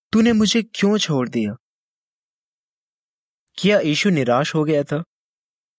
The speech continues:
या उसका विश्वास कमजोर पड़ गया था? नहीं,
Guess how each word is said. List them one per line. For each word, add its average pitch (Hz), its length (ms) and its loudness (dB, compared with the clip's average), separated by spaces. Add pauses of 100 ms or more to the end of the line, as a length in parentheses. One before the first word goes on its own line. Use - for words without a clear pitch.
(180)
या 143 140 2
उसका 151 240 -2
विश्वास 131 560 0
कमजोर 127 440 -2
पड़ 151 200 -4
गया 139 200 -2
था? 139 200 -6 (1000)
नहीं, 110 420 -2